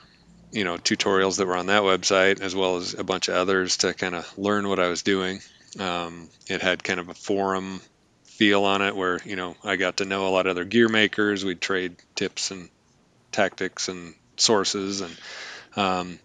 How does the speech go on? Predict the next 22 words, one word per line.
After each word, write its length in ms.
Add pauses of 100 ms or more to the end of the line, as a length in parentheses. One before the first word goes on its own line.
really 220
just 180
kinda 180
started 400
building 520 (1080)
gear 220
for 160
teammates 560
and 100
hunting 220
partners 580
and 100
would 120
charge 300
enough 340
to 160
pay 260
for 160
the 80
materials 720
and, 200 (760)
and, 320